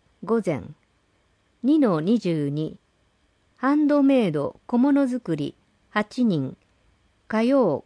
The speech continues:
午後。二の二十三。絵本や本を楽しもう、八人。金曜午後。二の二十四。初めてのボッチャ、八人。土曜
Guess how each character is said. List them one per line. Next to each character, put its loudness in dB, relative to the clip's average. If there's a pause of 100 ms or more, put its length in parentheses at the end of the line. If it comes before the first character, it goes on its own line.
午 -2
後。 -8 (960)
二 4
の 4
二 2
十 -2
三。 -10 (720)
絵 -2
本 0
や 2
本 0
を -6
楽 -4
し -6
も -6
う、 -20 (360)
八 -4
人。 -4 (680)
金 2
曜 0 (100)
午 -2
後。 -10 (920)
二 2
の 4
二 0
十 -2
四。 -6 (640)
初 -2
め 0
て 0
の -2
ボ -2
ッ -6 (100)
チ -12
ャ、 -14 (500)
八 -2
人。 -4 (640)
土 0
曜 2